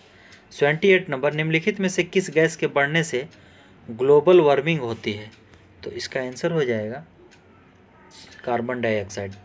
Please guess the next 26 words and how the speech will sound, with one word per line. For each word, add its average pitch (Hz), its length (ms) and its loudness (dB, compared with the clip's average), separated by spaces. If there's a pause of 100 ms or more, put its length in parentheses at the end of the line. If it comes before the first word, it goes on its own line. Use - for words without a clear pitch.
(140)
B 120 180 -6
is 120 120 0
the 120 140 -4
correct 107 380 -10
answer। 98 280 -14 (520)
सेवेंटी 160 360 0
नाइन 185 200 2
नंबर, 143 280 -2
भारतीय 147 400 2
संविधान 165 500 -2
का 165 120 -2
संरक्षक 139 520 -4
कौन 120 240 -2
है? 98 160 -12 (960)
तो - 80 -12
दोस्तों, 143 420 -2 (1080)
भारत 123 560 -4
के 196 140 2 (200)
मुख्य 123 340 -8
न्यायाधीश, 107 640 -6 (1400)
ठीक - 180 -8
है, 196 180 0 (720)
सेवेंटी 123 360 -6
नाइन 143 220 -6
का 190 140 -2
बी। 113 260 -6